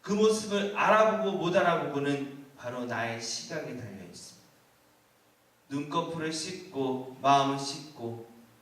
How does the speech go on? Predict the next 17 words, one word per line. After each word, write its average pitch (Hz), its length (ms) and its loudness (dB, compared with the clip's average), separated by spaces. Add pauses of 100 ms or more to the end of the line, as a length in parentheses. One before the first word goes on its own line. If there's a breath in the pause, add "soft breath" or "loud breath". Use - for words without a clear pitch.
(200)
주님의 135 720 -2
거룩하심을 156 840 2
바라볼 110 400 -4
것인지, - 520 -14 (880)
아니면 131 960 -6
그저 117 380 -2
우리랑 127 680 -4
똑같은 143 680 -10
모습으로 104 720 -14 (2000)
어디 185 380 -4
계신지도 165 640 -8
모르게 131 680 -6 (960)
숨어 226 460 4
계시는 151 460 -2
바로 135 260 -6
그 180 160 -6
모습에만 135 920 -2